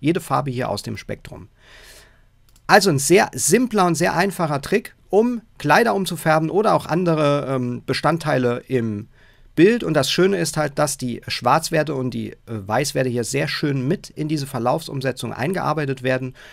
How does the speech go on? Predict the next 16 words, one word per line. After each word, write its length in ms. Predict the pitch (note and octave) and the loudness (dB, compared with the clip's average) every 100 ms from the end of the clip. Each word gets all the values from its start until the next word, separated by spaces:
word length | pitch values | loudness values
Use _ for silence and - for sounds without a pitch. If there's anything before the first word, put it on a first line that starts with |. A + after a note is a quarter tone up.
| - | -6
und 120 | C3+ | -2
ich 100 | C3+ | 0
so 140 | C#3+ C#3 | 0 -2
ein 180 | A#2+ | -2
sehr 300 | A2 B2+ B2+ | -4 -2 -2
tolles 400 | - A#2+ A#2 - - | -2 -4 -4 -4 -8
Ergebnis 480 | A2+ A2+ B2 A#2+ G#2+ | -12 -8 -8 -6 -10
bekomme, 500 | - - A2+ B2+ C#3+ - - - - - | -10 -8 -6 -4 -6 -12 -20 -20 -20 -4
wie 320 | C#3 F3 - - | -2 -2 -8 -16
hier 300 | - B2 - | -4 -2 0
oben, 420 | D#3+ F3 F3 E3 - - - B2 | -2 0 -4 -6 -14 -20 -14 -6
wo 120 | B2 | -4
ich's 140 | A2+ | -4
schon 180 | - A2 | -4 -6
gemacht 400 | G2 A#2 E3 - | -4 -2 -4 -4
habe. 320 | D3+ C#3 C#3+ | -4 -2 -4